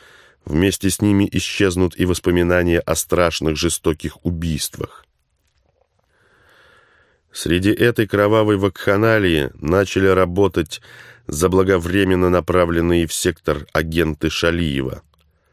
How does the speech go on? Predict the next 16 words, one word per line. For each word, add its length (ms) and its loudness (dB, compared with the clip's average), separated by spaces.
От 200 -4
остальных 560 0
жителей 440 0
сектора 580 -2
они 240 2
отличались 640 -2
только 320 -2
тем, 440 0
что 220 -2
не 120 2
принимали 580 2
участия 600 0
в 60 2
убийствах. 800 -2
Вместо 460 0
этого 640 0